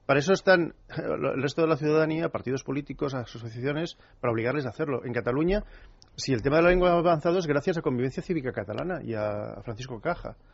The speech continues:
Es decir, han hecho lo que no ha hecho el Estado, es suplir una acción del Estado en Cataluña, y esto es lamentable, pero hay que decirlo así, y, y,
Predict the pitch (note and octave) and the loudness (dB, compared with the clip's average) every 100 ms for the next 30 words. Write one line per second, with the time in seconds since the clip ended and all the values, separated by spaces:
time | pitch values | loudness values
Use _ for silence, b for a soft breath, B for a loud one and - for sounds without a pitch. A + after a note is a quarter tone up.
0 | b C3+ D#3+ C3+ b b b D3+ F#3 - | b -4 -4 -4 b b b 4 4 6
1 | G#3+ D#3 C#3+ E3 F#3+ D#3+ A#2 - A2 C#3 | 6 6 6 4 4 2 0 0 -4 -4
2 | A3+ _ - D3+ C#3+ - - C3+ D#3+ G3 | -12 _ -4 -2 -2 -8 -4 0 0 0
3 | C#3+ A#2+ - C3+ C#3 C3+ C3 C#3 - F3+ | -2 -4 -4 -6 -6 -6 -4 -4 -4 -2
4 | G#3+ - b b - A#2+ A#2+ A2+ B2 B2+ | -4 -8 b b -10 -4 -4 -2 -4 -4
5 | C3+ B2+ A#2+ - D#3+ F#3 D3+ D#3 G3 A2+ | -6 -4 -4 -2 0 0 0 -2 -2 -2
6 | A2 C3+ C3+ D3+ C#3 C#3 E3 G3 b b | -4 -4 -4 -6 -6 -4 -4 -4 b b
7 | b _ - - E3 B2+ | b _ -12 -4 -2 -2